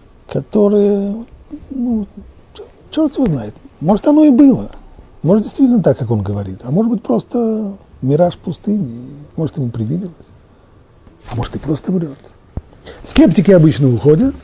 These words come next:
а те, кто впечатлились, остаются. Вокруг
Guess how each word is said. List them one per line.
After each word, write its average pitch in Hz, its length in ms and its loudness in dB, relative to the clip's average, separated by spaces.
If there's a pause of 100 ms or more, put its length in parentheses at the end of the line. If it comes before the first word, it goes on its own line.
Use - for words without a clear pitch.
(1300)
а 170 500 6 (160)
те, 196 220 4
кто 175 580 4
впечатлились, 233 640 -2
остаются. 92 640 -6 (460)
Вокруг 131 880 2